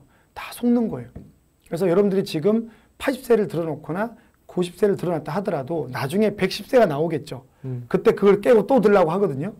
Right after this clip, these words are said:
Speaker 2: <laughs>
Speaker 1: 구십 세 안 된다. 백십 세, 요즘은 다 백이십 세다. 속지 마세요. 필요하면 그건 놔두고요. 옛날 보험이 늘 좋아요. 종신보험 빼고. 그래서 <laughs> 여러분들이 옛날 보험 놔두고 그냥 또 하나 드는 거예요. 그래서 암을 들 때 생각해야 될 건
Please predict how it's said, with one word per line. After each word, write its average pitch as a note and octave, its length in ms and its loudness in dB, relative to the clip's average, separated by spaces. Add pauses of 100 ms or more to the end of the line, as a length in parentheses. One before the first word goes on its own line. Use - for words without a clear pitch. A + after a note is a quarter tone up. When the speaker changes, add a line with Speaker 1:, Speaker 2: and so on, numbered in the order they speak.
(120)
Speaker 2:
<laughs> - 720 -8
Speaker 1:
구십 A#3 300 2
세 A#3+ 100 4
안 D#3 240 2
된다. D#3+ 680 0 (160)
백십 F#3+ 380 -4
세, G3+ 220 4
요즘은 F3+ 340 2
다 F3 180 -4
백이십 D#3+ 380 -2
세다. C#3 360 -6 (220)
속지 A3+ 380 -4
마세요. B2+ 440 -8 (340)
필요하면 G3 640 0 (180)
그건 F#3+ 300 2
놔두고요. D3 640 -6
옛날 G#3+ 300 4
보험이 G#3+ 220 4
늘 A3+ 260 4
좋아요. C3+ 320 -6 (440)
종신보험 D3+ 580 -2
빼고. - 240 -8 (440)
그래서 D#3+ 320 0 (120)
<laughs> - 120 -20
여러분들이 E3+ 600 -2 (380)
옛날 F3 220 -2
보험 F#3 220 -2
놔두고 C#3+ 380 -6
그냥 C#3+ 260 -4
또 G#3+ 120 2
하나 G3 200 -2
드는 D3 240 -10
거예요. B2 180 -14
그래서 D#3 300 -8 (240)
암을 D#3+ 420 0
들 D#3+ 220 -2
때 F#3 160 -2
생각해야 F#3 440 -2
될 D3 200 -2
건 A3 280 -2